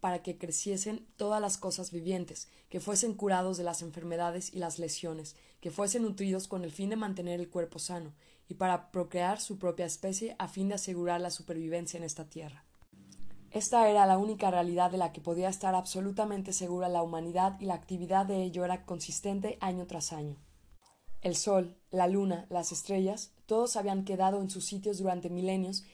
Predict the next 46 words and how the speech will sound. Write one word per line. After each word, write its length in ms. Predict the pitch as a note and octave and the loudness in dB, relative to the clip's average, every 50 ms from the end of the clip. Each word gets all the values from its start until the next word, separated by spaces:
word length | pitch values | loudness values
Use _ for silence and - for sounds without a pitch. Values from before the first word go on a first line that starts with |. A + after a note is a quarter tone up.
| - - - | -14 -10 -4
y 40 | |
se 120 | - G#3+ G3 | 0 0 2
reconocía 520 | F#3+ F#3+ F#3+ F#3+ F#3+ F#3+ F#3+ - A#3 A#3 | 2 2 0 0 0 0 2 2 2 2
que 120 | A#3 B3 A#3+ | 0 -2 -2
todos 320 | - A3 G#3 G#3 G3+ G3+ | 0 0 0 0 0 -2
tenían 280 | G3+ F#3+ F#3 F#3 F#3 F3+ | -2 -2 0 -2 -2 -2
sus 180 | - G3+ G3 | -4 -4 -4
propias 360 | - G3+ F#3+ F#3+ G3 F#3+ F#3+ | -2 -2 0 0 0 0 0
sendas 320 | - G#3 F#3+ F#3+ F#3 F3+ - | 0 0 0 0 0 -2 -2
de 80 | F3+ | -4
movimiento. 680 | E3+ E3+ E3 E3 D#3+ D#3 E3 F3+ F3+ E3+ D#3+ D3 - - - _ _ - - - - - - - | -4 -4 -4 -6 -6 -6 -4 -4 -4 -4 -6 -8 -14 -18 -20 _ _ -20 -20 -20 -20 -16 -8 -4
Este 200 | G3+ G3 - B3 | -2 0 0 0
fenómeno 540 | - B3 A3+ G#3+ G#3 G#3 G#3 G3+ G3+ G3 - - | 0 0 0 2 2 0 0 0 -2 -2 -2 0
era 220 | G#3 A3 A#3 A#3 | 0 0 0 0
todo 320 | - G#3 G3+ G#3 G3+ G3 - | 0 0 0 -2 -2 -2 0
parte 280 | G#3 G3 F#3+ F#3+ G#3+ | 0 0 0 0 -2
del 160 | G3+ G3 F3 D#3+ | -2 -2 -2 0
gran 260 | F3+ F#3 F#3 F#3+ G3+ | 0 0 0 0 0
esquema 440 | G3+ - - G3+ F#3 F3+ F3+ F3+ - | -2 -4 -4 -4 -2 -2 -2 -4 -2
para 160 | F#3 F3 E3+ | -2 -2 -2
la 100 | E3 D#3 | -2 -4
supervivencia 840 | - E3+ D#3 F3+ F3 F3 F3 F3 F3 F#3+ G3 F#3+ F#3+ G3+ G3 G3 G3 - - - _ - | -6 -8 -4 -4 -2 -2 -2 -2 -2 0 0 -2 -2 -4 -6 -8 -10 -16 -20 -16 _ -4
de 80 | F3+ | -2
lo 140 | E3+ E3 D#3+ | -2 -2 -2
creado. 400 | D#3+ E3+ E3 D#3+ D#3 D3+ C#3 C3+ - _ - - _ _ _ _ _ - - - - | -2 0 0 0 0 0 -4 -8 -14 _ -20 -20 _ _ _ _ _ -6 -4 -4 -4
Si 220 | - - - A3 | -2 2 4 4
esto 320 | G#3+ G#3 G#3 - A#3 A3 | 6 4 4 4 4 4
era 120 | G#3 G#3+ G#3 | 4 4 4
así, 320 | G3 - - A#3+ C4 - - _ _ _ _ _ | 2 0 -2 -4 -6 -8 -12 _ _ _ _ _
¿por 180 | - G#3 G3+ G3 | -2 -2 -2 0
qué 120 | A#3 B3 | 2 0
no 160 | C4+ D4 C#4+ | 0 0 0
podría 380 | - C#4 B3+ A3+ G#3+ G#3 G#3 G3+ | 0 0 2 2 4 4 6 6
haber 200 | G3 G3 G3+ F#3+ | 4 4 2 -2
supervivencia 840 | G3 G#3+ F#3+ - F#3+ F3 F3 F3+ E3+ F#3 F#3+ F#3+ F#3+ - G3 F#3 F#3+ - | -2 -4 -2 -2 -2 -2 0 -2 -2 0 0 0 0 0 -2 -4 -6 -4
en 120 | F#3 F3+ | -2 -2
la 100 | F3+ E3+ | 0 0
llama 300 | E3+ F#3+ G3 G3+ A3 A3+ | 2 2 2 2 0 -2
eterna 380 | A3 - F#3+ F#3 F3+ F#3 F3+ F3 | -4 -2 -4 -2 -2 -2 -2 0
del 120 | F3 F3 | 0 -2
amoroso 560 | E3+ E3 E3 E3+ F3 F#3 F3 - E3+ D#3+ - - | -2 -2 -2 -2 -2 -2 -2 -2 -6 -6 -8 -6
e 60 | E3+ | -6
inteligente 640 | F3 F3 - F3 E3+ E3 D#3 - G3 F#3 F#3 F#3+ F#3+ | -4 -4 -4 -4 -4 -6 -6 -6 -4 -4 -4 -4 -6
poder 320 | F#3+ F3 F3 F3 E3+ E3+ | -4 -2 -2 -2 -2 -4
creativo 420 | - F3+ E3 F3 - F3+ E3+ E3 D#3+ | -4 -6 -6 -4 -4 -4 -2 -2 -2
oculto 500 | D#3 D#3 - F3+ F3+ E3+ - E3+ D#3+ | -2 -4 -4 -6 -6 -6 -6 -10 -10